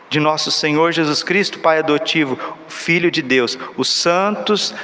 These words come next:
desejaram ser servos de Deus, pois José foi escolhido por Deus para ser pai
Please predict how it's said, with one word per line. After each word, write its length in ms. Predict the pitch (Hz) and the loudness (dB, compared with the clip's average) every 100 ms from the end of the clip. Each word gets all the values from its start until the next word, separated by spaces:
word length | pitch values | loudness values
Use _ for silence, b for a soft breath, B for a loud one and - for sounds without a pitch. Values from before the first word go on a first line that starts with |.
| B | B
desejaram 760 | 147 135 143 117 143 147 151 147 | -2 2 2 4 6 6 4 0
ser 280 | - 151 - | 0 0 0
servos 680 | - - 156 180 160 180 | -2 2 4 4 2 2
de 100 | 190 | 2
Deus, 360 | 165 156 117 - B B - | 2 4 2 -2 B B -2
pois 160 | 135 127 | 0 2
José 320 | 131 117 139 | 2 4 4
foi 220 | 143 143 | 4 0
escolhido 500 | 135 - 135 147 160 | 2 2 2 2 0
por 220 | - 147 | 0 0
Deus 260 | 123 156 170 | 2 2 0
para 220 | - 156 | -2 -2
ser 180 | 139 170 175 - - | 0 -2 -2 -10 0
pai 640 | 147 160 190 233 240 | 2 4 4 2 0